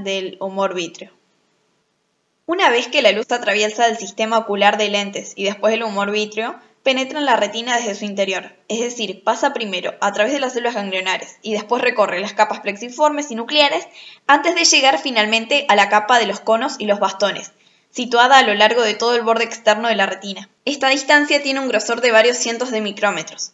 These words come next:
La agudeza visual baja debido a este trayecto por un tejido tan poco homogéneo. Sin embargo, en la región central de la fovea de la retina quedan apartadas las capas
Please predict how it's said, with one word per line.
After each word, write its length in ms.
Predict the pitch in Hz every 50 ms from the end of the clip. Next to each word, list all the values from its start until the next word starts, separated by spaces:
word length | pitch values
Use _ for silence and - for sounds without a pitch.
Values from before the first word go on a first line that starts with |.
| _ _ _
La 120 | - 226 220
agudeza 320 | 226 233 277 - - 330
visual 360 | 294 254 - - 269 254 254
baja 400 | 254 277 262 262 - - 220 214
debido 280 | 214 214 196 190 202 220
a 20 |
este 160 | 226 - 208
trayecto 640 | 208 - 233 254 - 269 254 262 - 277 269 262 -
por 200 | - 240 233 226
un 120 | 247 254 247
tejido 420 | 262 262 - - 269 269 269 254
tan 280 | 262 247 233 240 247 -
poco 280 | 254 254 254 254 254
homogéneo. 640 | 220 180 185 208 - - 254 240 202 180 202 214 - - _ _ _ _ _ _ _ _ _ _ _ _
Sin 240 | _ - 220 208 202
embargo, 640 | 190 196 220 269 262 247 233 233 233 233 226 - -
en 160 | 208 208 202
la 140 | 202 196 196
región 360 | 190 196 - - 240 240 247
central 440 | - 262 233 220 220 233 233 226 226
de 80 | 220
la 120 | 202 220 233
fovea 540 | - - 285 269 240 233 226 226 226 220 -
de 140 | 214 208 208
la 140 | 196 190 190
retina 520 | 214 220 220 262 269 247 247 247 247 -
quedan 320 | 269 294 302 320 320 311
apartadas 680 | 294 247 - - 208 190 - - 269 254 240 247 262 254
las 140 | 247 196 208
capas 580 | - - 214 208 208 - 208 208 214 - -